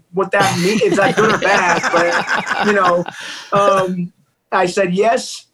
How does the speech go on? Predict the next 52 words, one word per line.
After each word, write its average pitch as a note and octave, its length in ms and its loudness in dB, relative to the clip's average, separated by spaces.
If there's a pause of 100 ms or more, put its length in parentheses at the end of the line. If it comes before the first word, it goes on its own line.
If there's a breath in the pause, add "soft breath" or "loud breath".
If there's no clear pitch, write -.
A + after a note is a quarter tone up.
(120)
I G3+ 220 0
really B3+ 280 0
like A#3+ 300 0
kettlebells. D3+ 760 -4 (160)
I E3+ 120 2
have F3+ 140 -2
a D#3 40 2
set - 360 -2
in G3+ 40 -2
my, G#3+ 200 0 (100)
I, G#3 140 2 (120)
you F#3 80 2
know, D#3+ 100 2
a C#3+ 40 -2
full - 340 0
set - 260 -2
in G3 60 -2
my F#3 120 2
basement F3 500 0
that E3+ 80 2
I E3+ 60 2
use F3+ 160 2
all G#3+ 140 2
the G#3+ 60 -2
time." D4 500 -2 (600)
Uh, F3 380 2
we F3+ 220 2
had F#3+ 460 0
them F#3+ 120 2
in G3 100 2
our G3+ 200 0
facility, F3 760 -2 (440 loud breath)
but F#3 300 2
we A3+ 140 0
weren't G3 300 2
a F3 60 -6
kettlebell. D#3 680 -2
We, F3+ 340 -4
we F#3 180 0
do E3 180 0
the D3+ 80 -2
basic D#3 420 0
grinds D3+ 500 0
with C#3+ 140 -4 (140)
them. D3 240 -2 (240)
Um, C#3+ 420 0
it D#3 80 0
was C#3+ 140 0
another D3+ 260 0
form E3 300 0
of D#3 100 -2
resistance. F3 1000 -2